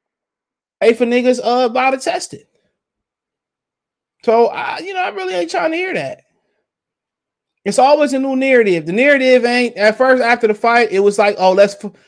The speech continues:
yeah, Crawford do, you know, Spence dominant and all that." But then when they listen to some real niggas talk about the fight, not kiss his ass,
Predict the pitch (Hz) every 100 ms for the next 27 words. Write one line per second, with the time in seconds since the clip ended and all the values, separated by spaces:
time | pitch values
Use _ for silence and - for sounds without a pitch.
0 | _ - 233 240 233 240 247 226 214 247
1 | 247 262 190 185 _ - 254 247 185 233
2 | 247 233 240 247 247 185 208 240 247 240
3 | 175 190 226 214 202 226 226 220 - 208
4 | 175 196 277 247 208 175 196 185 170 175
5 | 160 - 185 180 180 170 208 185 151 185
6 | 294 262 247